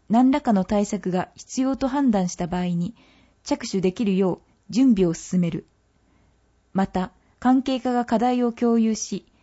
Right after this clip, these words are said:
連携して取り組む。イラスト、ゴミ屋敷のイメージ。イラスト、終わり。この他の質問事項。中学校の部活動のあり方について。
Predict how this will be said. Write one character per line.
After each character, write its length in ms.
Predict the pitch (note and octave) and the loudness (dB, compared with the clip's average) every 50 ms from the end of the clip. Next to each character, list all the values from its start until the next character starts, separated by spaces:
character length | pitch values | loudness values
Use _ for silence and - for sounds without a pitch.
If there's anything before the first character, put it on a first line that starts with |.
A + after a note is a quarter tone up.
| _ _ _ _ | _ _ _ _
連 180 | E3 B3 C#4 C4+ | 0 2 2 4
携 220 | A#3+ - C4 B3+ | 2 0 -2 -2
し 80 | - - | -2 -4
て 120 | - A#3 | -6 -4
取 200 | A#3 A3 G#3 G#3+ | -2 0 0 0
り 20 | G#3 | -2
組 180 | - G3 E3 | -2 -4 -4
む。 80 | D#3 - _ _ _ _ _ _ _ _ _ _ _ _ _ _ _ _ _ _ _ _ _ _ _ _ _ _ _ _ _ _ _ _ _ _ _ | -4 -6 _ _ _ _ _ _ _ _ _ _ _ _ _ _ _ _ _ _ _ _ _ _ _ _ _ _ _ _ _ _ _ _ _ _ _
イ 80 | G#3+ | -2
ラ 140 | G3 A#3 A#3+ | 0 0 -2
ス 160 | - - - | -2 -6 -12
ト、 260 | _ - G#3+ G#3+ - _ _ _ _ _ _ _ _ _ _ E3+ | _ -6 -6 -6 -8 _ _ _ _ _ _ _ _ _ _ -2
ゴ 140 | E3+ A3+ A#3 | 2 4 6
ミ 160 | A#3+ C4 C#4+ | 6 6 6
屋 100 | D#4 D#4+ | 4 0
敷 260 | D#4 - - - A3+ | -4 -10 -4 -2 0
の 180 | G3 F3+ E3 - _ | 0 0 -2 -4 _
イ 120 | G3+ G3+ | -2 0
メ 180 | G#3 A3+ G#3+ F#3+ | 2 2 0 0
ー 40 | |
ジ。 240 | E3 - - C#3 - _ _ _ _ _ _ _ _ _ _ _ _ _ | -4 -6 -12 -14 -14 _ _ _ _ _ _ _ _ _ _ _ _ _
イ 80 | G#3 G3+ | -2 0
ラ 140 | A#3 B3+ | 0 0
ス 160 | A#3+ - - _ | -2 -6 -14 _
ト、 260 | - A3+ A3 - - _ _ _ _ _ _ | -6 -4 -4 -4 -8 _ _ _ _ _ _
終 200 | - G3 G3 G3 | -4 -2 0 0
わ 60 | G3 | -2
り。 160 | F#3+ F#3 F3+ - _ _ _ _ _ _ _ _ _ _ _ _ _ _ _ _ _ _ _ _ _ _ _ | -2 -6 -8 -10 _ _ _ _ _ _ _ _ _ _ _ _ _ _ _ _ _ _ _ _ _ _ _
こ 100 | - A#3+ | 2 4
の 100 | A#3+ D#4 | 4 4
他 240 | D#4 C#4+ A#3+ - G#3 | 2 -2 -4 -2 -2
の 120 | F#3 F3+ | -2 -2
質 200 | F3+ - - - | -4 -6 -2 2
問 220 | A3+ A3 A3 G#3+ G#3+ | 2 4 4 4 2
事 120 | G#3 G#3+ | 0 -2
項。 300 | - - D#3 D3+ C#3 - _ _ _ _ _ _ _ _ _ _ _ _ _ _ _ _ _ | -8 -8 -8 -10 -10 -12 _ _ _ _ _ _ _ _ _ _ _ _ _ _ _ _ _
中 220 | - - C#4+ D4 C4+ | -6 -2 -2 0 0
学 220 | D4+ D4+ D4+ _ | 0 -2 -4 _
校 160 | - A3 G#3 | -2 0 2
の 140 | F#3+ F#3 F3 | 2 2 0
部 120 | D#3+ G3 F#3+ | 0 -2 -2
活 260 | - G3 G3 - G#3 | -2 -4 -4 -2 -2
動 200 | F#3 G3+ F3+ F3 | 0 0 2 2
の 180 | E3 E3 - - | 0 -2 -4 -4
あ 60 | - | -4
り 100 | F#3+ G#3 | -4 -2
方 240 | - A#3 A3+ G#3+ G3 | -2 -2 -2 0 0
に 140 | F3+ E3+ - | -2 -2 -4
つ 140 | - - | -6 -8
い 100 | E3+ D3+ | -8 -8
て。 220 | D3 - C#3+ - | -8 -12 -14 -14